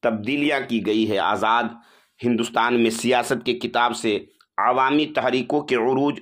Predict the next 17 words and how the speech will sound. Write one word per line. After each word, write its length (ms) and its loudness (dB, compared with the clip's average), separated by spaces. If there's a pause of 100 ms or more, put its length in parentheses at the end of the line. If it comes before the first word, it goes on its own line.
और 120 2
एक 280 -2
पार्टी 420 0
के 160 0
गलबा 420 0
के 280 -4 (380)
दौर 360 0
का 100 0
बाब 340 -2
भी 180 2
बदल 360 0
दिया 260 -2
गया 240 -2
है। 200 -10 (460)
न्यूज़ 340 2
पोर्टल 680 0
आज 260 0